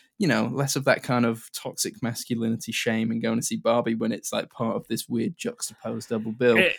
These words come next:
Speaker 2: it, it
Speaker 1: Um,
Speaker 2: does exist, though, still. I mean, if you go into the recesses of YouTube, there are ranting, um, <laughs> um, men on YouTube sort of, like, waving the flag of that this is, like, feminist propaganda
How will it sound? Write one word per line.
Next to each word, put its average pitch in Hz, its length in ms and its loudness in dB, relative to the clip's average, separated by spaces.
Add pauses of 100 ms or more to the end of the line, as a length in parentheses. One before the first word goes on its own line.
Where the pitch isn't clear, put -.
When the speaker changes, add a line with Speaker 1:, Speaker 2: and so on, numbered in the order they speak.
(120)
Speaker 2:
it, 220 220 8
it - 140 8
Speaker 1:
Um, 113 40 4
Speaker 2:
does 180 240 10
exist, 147 640 6
though, 131 240 6
still. 110 480 2
I 113 140 -2
mean, 110 240 6
if 110 140 -2
you 123 140 2
go 123 180 2
into 113 240 -4
the 104 120 -2
recesses 110 680 0
of 98 120 -4
YouTube, 104 720 0
there 110 180 6
are 104 240 6
ranting, 104 800 2 (280)
um, 98 380 4 (400)
<laughs> - 720 6
um, 110 480 10
men 113 420 10
on 107 500 4 (180)
YouTube 113 440 0
sort 110 220 4
of, 104 100 -2
like, 101 200 4
waving 104 320 2
the 101 80 -2
flag 98 440 6
of 98 140 0
that 98 220 2
this 98 180 -4
is, 98 120 -8
like, 95 120 -4
feminist 98 480 -2
propaganda 98 920 4